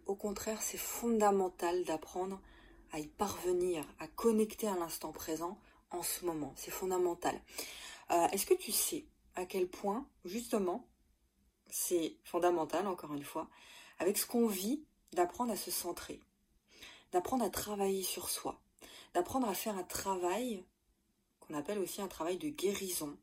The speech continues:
notamment émotionnelle, soi-même, avec soi, au quotidien. Faire ce travail d'introspection avec soi, et puis se faire accompagner aussi si vraiment on n'y parvient pas, si vraiment c'est douloureux.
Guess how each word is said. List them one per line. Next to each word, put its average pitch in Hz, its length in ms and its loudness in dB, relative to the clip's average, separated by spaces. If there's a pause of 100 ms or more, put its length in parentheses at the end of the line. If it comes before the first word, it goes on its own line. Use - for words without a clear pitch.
notamment 147 340 -4
émotionnelle, 160 640 -4 (400)
soi-même, 202 720 2
avec 202 320 -2
soi, - 540 -2 (320)
au 180 80 -4
quotidien. - 600 -4 (440)
Faire - 240 -4
ce 202 100 -2
travail 196 360 0
d'introspection 175 680 -4
avec 147 240 -2
soi, - 260 -4 (360)
et 196 80 -2
puis 262 140 -2
se 240 120 2
faire 196 260 -2
accompagner 180 540 0
aussi 202 360 -2
si - 160 -8
vraiment 190 640 0
on 185 60 -2
n'y 160 120 -6
parvient 147 360 -6
pas, 147 180 -6
si - 160 -6
vraiment 185 460 0
c'est 190 180 -2
douloureux. 156 460 -4